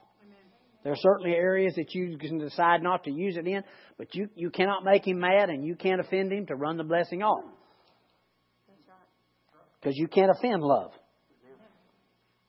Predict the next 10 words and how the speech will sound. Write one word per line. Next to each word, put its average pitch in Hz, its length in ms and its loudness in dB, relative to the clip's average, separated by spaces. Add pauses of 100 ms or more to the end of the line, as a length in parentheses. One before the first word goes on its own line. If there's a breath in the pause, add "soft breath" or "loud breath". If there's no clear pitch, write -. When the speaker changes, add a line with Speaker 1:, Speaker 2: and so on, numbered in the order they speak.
(220)
Speaker 2:
Love 160 300 6
takes 170 260 2
no 175 140 0
account 185 300 0
of 131 40 0
a 135 60 -8
suffered 147 340 -2
wrong. 160 300 -2 (720)
Okay? 143 300 -2 (2000 loud breath)
So 185 260 4